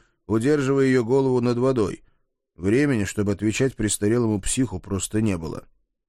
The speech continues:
"Где? <coughs> Где? Тьфу! Вы что, уже утонули?" "Нет, я тебя держу". "А что тогда этот гад так гнусно хохочет? У него праздник? Его некому пнуть?" отплевываясь, прорычала она, отталкивая меня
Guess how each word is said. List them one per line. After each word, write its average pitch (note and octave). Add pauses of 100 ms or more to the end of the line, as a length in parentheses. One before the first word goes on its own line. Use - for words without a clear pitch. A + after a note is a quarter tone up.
"Где? B3 (280)
<coughs> G#4+
Где? G#3+ (360)
Тьфу! - (400)
Вы B3+
что, A3+
уже G#3+
утонули?" A#3+ (680)
"Нет, G#2
я G#2
тебя A2+
держу". G#2 (600)
"А E3+
что -
тогда D#4
этот C#4
гад B3+
так A#3
гнусно C4+
хохочет? A#3 (400)
У -
него B3+
праздник? E4 (460)
Его A3+
некому B3
пнуть?" F4+ (400)
отплевываясь, F#2+
прорычала G2
она, A#2+
отталкивая B2+
меня D#3